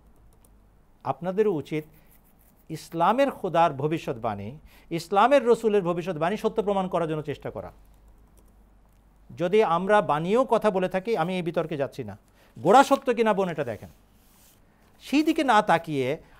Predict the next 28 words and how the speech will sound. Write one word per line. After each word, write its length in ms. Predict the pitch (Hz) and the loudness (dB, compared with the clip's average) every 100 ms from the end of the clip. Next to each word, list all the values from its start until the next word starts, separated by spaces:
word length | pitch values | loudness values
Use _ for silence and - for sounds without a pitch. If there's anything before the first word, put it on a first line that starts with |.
| - | 0
আমাদের 320 | 180 233 269 | 0 2 2
বিরোধিতায় 640 | 208 226 220 214 208 170 190 | 2 4 4 4 4 6 4
বা 220 | 185 214 | 6 6
আমাদের 300 | 185 220 226 | 6 6 4
বিষয়ে 340 | 190 202 226 214 | 2 0 2 4
যে 160 | 202 | 2
সমস্ত 320 | 196 196 196 190 | 0 -2 -2 0
বাজে 280 | 165 151 190 | 2 0 -2
কথা 200 | 180 196 | 0 0
বলা 220 | 160 160 | 0 0
হয় 200 | 170 180 | 0 -2
সেখানে 360 | 165 156 185 175 | -4 -8 -6 -6
যদি 240 | 156 170 | -4 -2
আপনারা 460 | 139 165 151 165 165 - - _ _ - - - 147 135 135 | -2 -2 0 0 -2 -20 -20 _ _ -20 -20 -20 -20 -18 -6
গা 200 | 135 139 | 4 4
ভাসিয়ে 380 | 127 170 233 220 | 4 0 2 2
দেন 240 | 131 110 92 - _ _ _ - | 2 -2 -6 -16 _ _ _ -6
আর 140 | 143 | -2
মনে 220 | 160 196 | 0 -2
করেন 280 | 214 208 202 | 2 2 4
যে 100 | 196 | 0
হ্যাঁ, 220 | 185 214 | 2 2
হ্যাঁ, 160 | 202 208 | 2 0
হ্যাঁ, 220 | 196 196 | 0 0
এনারা 280 | 180 185 190 | -2 0 0
গবেষণা 440 | 175 170 190 196 | 0 -2 -4 -6
করে 180 | 190 185 | -2 -4
এইসব 180 | 175 | -2